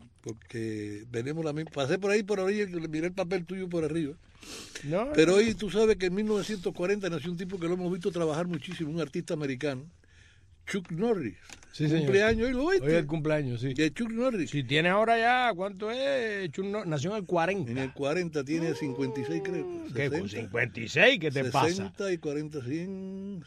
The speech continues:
Speaker 1: se-, se-, setenta y seis.
Speaker 2: Setenta y seis años.
Speaker 1: Setenta y seis. Bueno, está viejito, pero bueno, cuando empezó estaba durísimo, vio su, su nombre verdadero es Carl Ray Norris.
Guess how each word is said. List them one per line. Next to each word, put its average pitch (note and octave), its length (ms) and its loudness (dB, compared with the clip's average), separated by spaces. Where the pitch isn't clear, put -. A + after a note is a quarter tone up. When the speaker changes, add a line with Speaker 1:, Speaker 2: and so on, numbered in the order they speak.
Speaker 1:
se-, B2+ 120 -8
se-, C#3+ 160 -14
setenta C3+ 460 0
y B2 80 0
seis. C#3 280 0
Speaker 2:
Setenta D3+ 600 0
y C3+ 40 -2
seis G3 320 -2
años. C#3+ 120 -2
Speaker 1:
Setenta C#3 420 0
y B2 80 -4
seis. D3 240 -8
Bueno, A3+ 160 2
está E3+ 140 4
viejito, G3+ 380 2
pero C3+ 160 0
bueno, A3+ 240 0
cuando C3+ 200 -2
empezó B2 300 -2
estaba G#3+ 280 -2
durísimo, A3+ 580 -4
vio E3+ 220 2
su, E3+ 280 -6
su D3 140 4
nombre A3+ 260 8
verdadero G#3 480 6
es G3 100 0
Carl G3+ 520 2
Ray F3+ 340 2
Norris. B2+ 560 -4